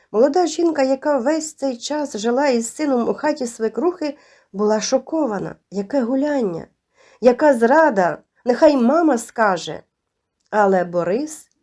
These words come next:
і маму не слухав, і дружину не чув. Ба, більше ставився до неї,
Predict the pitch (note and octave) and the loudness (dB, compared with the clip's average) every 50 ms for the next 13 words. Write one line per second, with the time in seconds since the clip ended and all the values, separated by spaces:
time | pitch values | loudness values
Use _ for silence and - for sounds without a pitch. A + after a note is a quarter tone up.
0 | _ _ _ _ - C#4+ D#4 C#4+ A3+ F#3 E3+ E3 D#3+ C3+ E3 F3+ E3+ E3+ E3+ - | _ _ _ _ -4 -2 0 0 0 -2 -2 -4 -4 -4 -4 -4 -6 -6 -8 -10
1 | D#3 D#3+ F3 E3+ D#3+ - D#3+ C#3+ C#3+ - _ _ _ _ _ - B3 B3 A#3 B3+ | -8 -8 -8 -8 -8 -8 -8 -8 -8 -10 _ _ _ _ _ -8 -6 -4 -4 -4
2 | B3 B3 A#3 - F3 E3+ D#3+ C#3+ D3 D#3 D#3 C#3+ - - - - F2 E2+ - _ | -4 -4 -6 -6 -6 -6 -4 -4 -4 -4 -6 -6 -8 -10 -14 -14 -14 -14 -16 _
3 | _ _ _ _ _ _ _ _ _ _ _ - - F#3 G3 B3 C#4+ D4 D4 D4 | _ _ _ _ _ _ _ _ _ _ _ -16 -6 0 0 2 2 2 2 0
4 | C#4+ C#4+ - - - - - G#3+ G3+ A3 D#4 E4 D4+ - - B3+ A#3+ A#3+ - - | 0 -2 -8 -18 -20 -20 -18 -8 -2 0 0 0 0 0 0 0 0 0 -2 -4
5 | D4 D4 C#4+ C4+ C4 - - A#3 G#3 A#3+ A3 G3+ F#3 G3 C#4 E4+ F4 D4+ C4 A#3 | -2 0 0 0 0 0 -2 -2 0 2 2 2 2 2 2 0 0 0 0 0
6 | G3+ F3+ F3+ | 0 0 -2